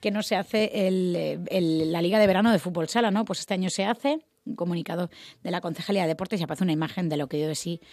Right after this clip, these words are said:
hace tres veranos ya. Y que sí que se hará, pero que en las próximas semanas darán más información.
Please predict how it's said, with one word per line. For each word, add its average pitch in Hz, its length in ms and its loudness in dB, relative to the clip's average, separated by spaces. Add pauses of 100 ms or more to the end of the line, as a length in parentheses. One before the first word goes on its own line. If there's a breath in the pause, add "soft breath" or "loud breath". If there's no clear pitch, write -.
(340 loud breath)
hace 180 500 0
tres 160 320 -2
veranos - 460 -10
ya. - 100 -18 (560 loud breath)
Y 196 120 -4
que 175 160 2
sí 220 240 -2
que 202 140 0
se 233 160 2
hará, 226 240 4
pero 170 240 0
que 156 80 -2
en 151 180 0
las 147 120 -2
próximas 175 380 -2
semanas 196 360 -2
darán 180 280 0
más 196 240 0
información. 202 560 -2